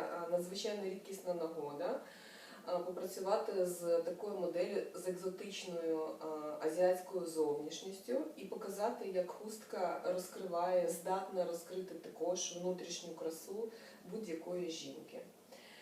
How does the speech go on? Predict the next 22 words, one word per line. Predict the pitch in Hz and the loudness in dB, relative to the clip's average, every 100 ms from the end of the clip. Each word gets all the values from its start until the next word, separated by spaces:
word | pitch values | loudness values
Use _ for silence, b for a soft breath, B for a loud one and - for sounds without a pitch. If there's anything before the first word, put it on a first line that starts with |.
| B B | B B
А, | 185 190 180 170 160 - | 0 6 6 6 2 2
ну, | 262 302 - - 180 208 | 6 8 6 4 4 8
я | 226 | 8
вам | 226 | 8
покажу, | 233 220 214 214 208 | 4 2 2 2 2
ми | |
вам | 180 185 | 4 2
з | - | 0
Кат-, | 190 185 | -2 -2
з | - | -6
Катерою | - 190 175 170 | -2 0 0 -2
покажемо | 165 180 175 175 170 165 | -2 -2 -2 -2 -4 -4
два | 160 165 | -4 -2
образи. | - 156 156 165 208 285 320 247 180 | 0 0 0 0 4 4 4 0 2
Е, | 175 180 | 2 2
з | - | -2
цього | 202 185 180 | -6 -4 -2
шалика | - 165 156 170 214 208 | 0 2 2 0 -2 -8
такого | 220 233 233 233 | -2 2 2 2
сіренького, | 233 220 220 214 214 226 220 220 220 - - - - - | 4 6 6 2 0 -2 0 -2 -2 -10 -20 -20 -20 -16
такого | - - 202 202 190 190 190 - B B B B B 180 | -14 -8 -6 -2 -4 -4 -8 -16 B B B B B -4
жемчужного, | 185 196 190 196 190 180 185 185 185 185 | -2 -4 -4 -2 -2 0 0 0 2 0